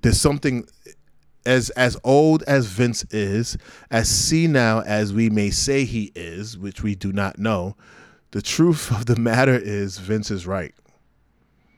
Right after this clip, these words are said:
And when you look at the roster and you look at these people, is this, that, and the other. And when you come down to Roman Reigns, Roman Reigns has an it factor.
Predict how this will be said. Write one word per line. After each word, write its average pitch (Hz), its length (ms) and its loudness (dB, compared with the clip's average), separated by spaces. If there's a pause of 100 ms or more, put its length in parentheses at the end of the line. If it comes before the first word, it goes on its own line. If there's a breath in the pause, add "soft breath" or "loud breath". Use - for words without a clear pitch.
(640)
And 113 160 4
when 101 140 0
you 110 160 4
look 113 160 0
at 117 120 0
the 123 80 0
roster 113 600 0 (280)
and 98 100 -12
you 92 120 -12
look 107 200 -2
at 107 100 -2
these 104 160 -2
people, 95 560 0 (800 soft breath)
is 101 160 -4
this, 113 160 0
that, 107 220 4
and 101 100 0
the 117 80 4
other. 120 240 2
And 98 180 -4
when 98 100 -4
you 117 120 0
come 123 320 2
down 117 240 4
to 110 80 2
Roman 110 420 2
Reigns, 107 640 0
Roman 113 400 -2
Reigns 104 320 -2
has 98 240 -2
an 110 140 -4
it - 120 -2
factor. - 640 -6